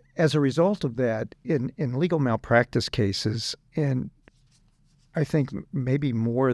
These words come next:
than other, some other types of cases, you have very big issues of causation and damages. You lost money in this investment. Was it really because of the lawyer or because it was a bad investment?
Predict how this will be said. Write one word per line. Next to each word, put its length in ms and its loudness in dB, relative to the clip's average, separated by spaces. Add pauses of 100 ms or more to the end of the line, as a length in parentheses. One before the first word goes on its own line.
than 500 -2
other, 240 -2
some 300 2
other 160 0
types 340 -4
of 80 -8
cases, 640 -6
you 200 -4
have 380 0 (800)
very 300 4
big 260 2
issues 380 2
of 140 -12
causation 680 0
and 160 -4
damages. 720 -4 (240)
You 140 2
lost 340 4
money 260 0
in 100 0
this 220 -2
investment. 560 -4 (960)
Was 320 -4
it 80 -4 (320)
really 360 0
because 400 0
of 100 -2
the 60 -4
lawyer 520 2 (340)
or 160 0
because 380 0
it 20 -6
was 120 -2
a 60 2
bad 280 2
investment? 520 0